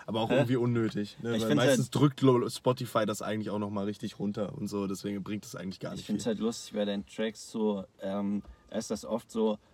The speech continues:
Speaker 2: du hast so ein relativ leises Intro, weil sich das natürlich aufbaut und dann von, vom, also du, dann macht man so den Pegel ganz hoch.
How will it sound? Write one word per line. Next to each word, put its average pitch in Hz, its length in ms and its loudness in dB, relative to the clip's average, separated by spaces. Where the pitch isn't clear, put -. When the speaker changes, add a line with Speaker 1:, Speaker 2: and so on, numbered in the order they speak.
Speaker 2:
du 101 100 -6
hast 107 180 -6
so 110 80 -4
ein 101 140 0
relativ 98 540 -6
leises 95 320 -4
Intro, 117 360 -6
weil 98 140 2
sich 95 140 -6
das 98 160 -8
natürlich 98 400 -6
aufbaut 107 420 -4
und 95 80 -6
dann 95 180 -4
von, 101 420 -4
vom, 104 340 -4
also 101 160 -4
du, 95 200 -6
dann 98 160 -4
macht 87 180 -8
man 95 100 -6
so 95 80 -8
den 87 160 -8
Pegel 104 300 -4
ganz 92 220 -10
hoch. 127 140 -6